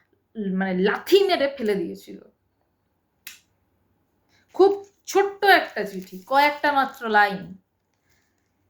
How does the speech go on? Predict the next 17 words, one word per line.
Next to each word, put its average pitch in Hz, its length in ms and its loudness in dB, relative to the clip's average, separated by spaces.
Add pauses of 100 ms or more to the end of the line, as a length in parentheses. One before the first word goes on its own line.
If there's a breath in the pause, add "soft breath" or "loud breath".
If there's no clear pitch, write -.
(260)
এই 254 160 -6
চিঠিটি 320 400 4
যাকে 330 260 2
লিখছেন 311 600 -2 (840)
সে 311 520 0 (220)
ভগবানের 262 440 0
সাথে 294 280 -2
একসাথে 277 380 -2
নাটক 262 320 0
করে, 196 380 -8
করেছে। 185 580 -8 (360 soft breath)
ভগবানের 262 840 0
না-, 214 120 2
নিজের 226 340 -2
নাটকের 247 480 -2
দল 220 240 -2
ছিল 262 380 -6